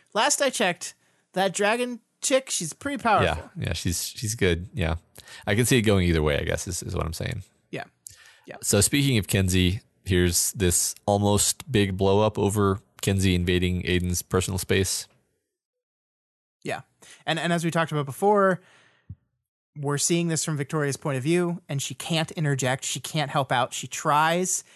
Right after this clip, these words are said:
Speaker 1: and she's rejected. Tattletale ends up being the one to step in, but not in the way Victoria would have done it. It's more blunt, less gentle. A-, another instance of Victoria not having control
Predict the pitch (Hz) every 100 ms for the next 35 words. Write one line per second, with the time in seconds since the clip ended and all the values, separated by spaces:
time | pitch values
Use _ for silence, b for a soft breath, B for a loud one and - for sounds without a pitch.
0 | b - 135 131 120 117 170 170 180 175
1 | b b b 165 160 160 160 139 151 147
2 | 135 143 131 135 143 - 143 131 143 165
3 | 139 110 139 147 147 - 175 160 151 151
4 | 147 - 170 170 165 156 170 175 151 165
5 | 180 180 139 139 127 151 156 131 123 147
6 | 180 147 143 143 131 135 135 170 165 -
7 | b b b b - - 135 123 139 151
8 | 165 151 151 - 143 143 131 135 139 127
9 | 123 123 - 127 123 151 - 147 135 139
10 | 139 143 - 127 117 110